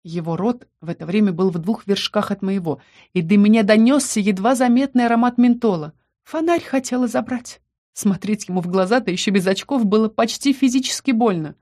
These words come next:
«Понятно». Он распрямил руки, отстраняя меня, затем сел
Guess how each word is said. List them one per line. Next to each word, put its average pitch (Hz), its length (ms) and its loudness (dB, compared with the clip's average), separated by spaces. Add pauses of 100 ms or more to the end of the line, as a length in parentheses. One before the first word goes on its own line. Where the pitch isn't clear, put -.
«Понятно». 220 880 4 (380)
Он 277 180 4
распрямил 151 560 -4
руки, 254 320 -2
отстраняя 202 580 0
меня, 190 260 0
затем 226 340 0
сел 269 420 -2